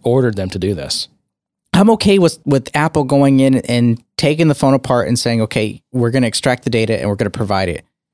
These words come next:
Speaker 2: I agree with them in, in kind of pushing back and saying, "No, we're not gonna build a, a back door for you to just kinda go in here whenever you want."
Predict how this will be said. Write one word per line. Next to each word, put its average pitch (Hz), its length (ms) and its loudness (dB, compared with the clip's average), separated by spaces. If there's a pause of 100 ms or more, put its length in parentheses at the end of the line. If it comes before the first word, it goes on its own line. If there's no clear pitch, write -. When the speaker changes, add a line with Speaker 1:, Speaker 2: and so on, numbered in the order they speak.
(920)
Speaker 2:
I 143 120 0
agree 156 400 4
with 220 160 2
them 147 240 2
in, 123 320 0
in 131 180 0
kind 123 220 -2
of 113 80 -6
pushing 135 340 0
back 147 380 0
and 113 120 0
saying, 120 500 0 (100)
"No, 151 260 4
we're 143 120 4
not 143 180 0
gonna 131 120 2
build 127 280 2
a, 113 200 2 (140)
a 110 260 0 (220)
back 120 260 -2
door 127 320 2
for - 140 -6
you 117 80 2
to 107 80 -8
just 107 140 -2
kinda 113 160 -2
go 117 240 0
in 113 80 0
here 110 200 2
whenever 104 320 0
you 92 200 0
want." 90 400 -4